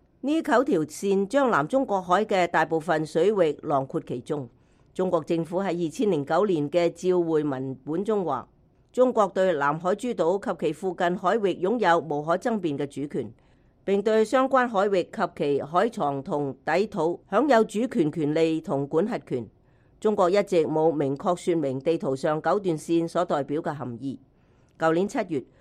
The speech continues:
中國政府喺有關中國喺南中國海嘅領土主權與海洋權益嘅聲明中話，中國對南海諸島，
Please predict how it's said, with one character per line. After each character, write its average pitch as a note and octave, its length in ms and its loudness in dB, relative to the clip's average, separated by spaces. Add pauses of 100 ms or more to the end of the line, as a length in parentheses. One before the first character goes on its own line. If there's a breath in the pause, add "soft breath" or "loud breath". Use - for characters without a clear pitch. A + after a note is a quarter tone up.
(140 soft breath)
中 D#4+ 160 -2
國 A#3+ 140 0
政 G#3+ 200 4
府 A3 220 0
喺 A3+ 220 0
有 G3+ 180 2
關 G#3+ 360 2
中 C4 220 2
國 F#3 180 0
喺 F#3+ 180 -2
南 D#3+ 200 -2
中 A3+ 200 0
國 F#3 200 -2
海 E3+ 240 0
嘅 E3+ 160 0
領 D#3+ 200 0
土 F3+ 180 0
主 F#3 200 0
權 C3+ 320 -4
與 G#3+ 180 2
海 G#3+ 220 2
洋 F3+ 220 0
權 D#3 220 -2
益 A#3+ 100 0
嘅 F#3 220 2
聲 B3 280 -4
明 C#3+ 160 -2
中 G3 200 -2
話， C3 220 -6 (480 soft breath)
中 E4 180 2
國 B3 160 4
對 A3 220 2
南 E3+ 240 2
海 F3 140 2
諸 A3+ 180 -4
島， D3+ 240 -4